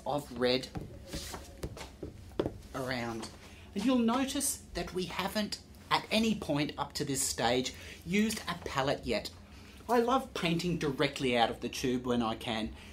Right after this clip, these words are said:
The paintings always come out looking audacious. While that medium is still wet, I lay on my glitter.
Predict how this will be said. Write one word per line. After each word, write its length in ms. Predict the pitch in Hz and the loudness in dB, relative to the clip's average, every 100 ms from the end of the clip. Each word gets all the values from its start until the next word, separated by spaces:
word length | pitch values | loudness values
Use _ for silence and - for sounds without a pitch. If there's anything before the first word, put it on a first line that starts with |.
| - | -2
The 80 | 214 | 0
paintings 540 | 214 262 247 233 202 | 2 4 4 4 4
always 280 | 202 190 - | 4 4 2
come 240 | - 165 | 0 0
out 240 | 165 147 151 | 2 0 -2
looking 400 | - 151 135 - - - - - | 2 4 4 0 -14 -16 -14 -2
audacious. 1120 | - - - - - 135 160 - 113 - - - - - - - - - - - - - - - - - | 2 2 0 -8 2 4 4 4 4 4 4 -4 -16 -16 -16 -16 -16 -16 -8 0 0 0 -14 -14 -14 4
While 240 | 226 302 269 | 8 8 8
that 280 | 254 - | 6 6
medium 400 | 214 247 247 233 | 8 10 10 10
is 100 | 247 | 12
still 400 | - - 220 240 | 10 10 8 8
wet, 300 | 196 208 220 - | 10 8 8 4
I 180 | 214 247 | 4 6
lay 260 | 190 220 | 6 4
on 180 | 220 208 | 4 8
my 200 | 170 196 | 8 8
glitter. 500 | - 127 135 - | 4 4 6 4